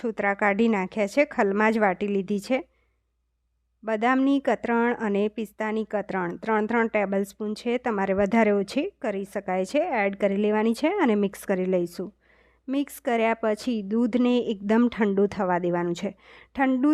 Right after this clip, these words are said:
થાય પછી આપણે સીતાફળનો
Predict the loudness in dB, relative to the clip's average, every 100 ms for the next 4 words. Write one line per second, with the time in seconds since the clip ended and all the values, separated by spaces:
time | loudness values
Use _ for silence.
0 | 0 -4 2 2 2 -2 _ -10 -8 0
1 | 2 2 -2 -4 -4 -6 _ _ _ -8
2 | -6 -2 -4 -2 -2 -2 -2